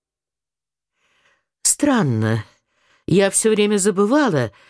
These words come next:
вернее, я ни разу не осознала, что гроба нет, что его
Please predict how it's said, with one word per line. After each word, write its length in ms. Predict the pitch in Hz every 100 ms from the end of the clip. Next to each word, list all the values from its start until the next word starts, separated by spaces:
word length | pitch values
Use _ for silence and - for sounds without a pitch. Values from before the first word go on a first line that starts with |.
| _
вернее, 320 | 185 214 214
я 160 | 214 226
ни 160 | 226 247
разу 380 | 240 208 165
не 160 | 180 185
осознала, 640 | 180 185 180 214 311 233
что 340 | 160 - 196 - - - -
гроба 800 | 185 285 339 339 151 135 123 95 _ _ _
нет, 520 | 143 165 135 - - _ _ _ _ _ _ _ _ _ -
что 240 | - 196
его 400 | 196 202 262 247